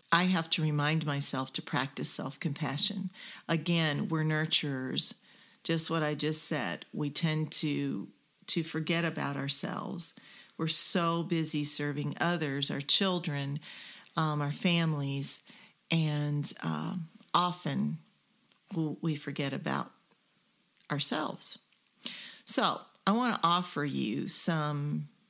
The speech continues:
tools, um, turn this into a practice to begin your self-compassion journey. So the first thing,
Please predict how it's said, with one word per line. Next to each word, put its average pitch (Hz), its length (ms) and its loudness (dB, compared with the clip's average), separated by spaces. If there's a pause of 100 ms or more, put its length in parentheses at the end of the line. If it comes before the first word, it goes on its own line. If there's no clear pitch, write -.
(680)
tools, 208 840 2 (260)
um, 156 380 -2
turn 190 280 4
this 175 220 2
into 160 340 2
a 147 40 -4
practice 165 840 2 (500)
to - 120 4
begin 165 460 2
your 156 160 0
self-compassion 156 1600 0 (760)
journey. 165 580 2 (1080)
So 254 180 2
the 240 120 0
first 254 460 2
thing, 135 340 0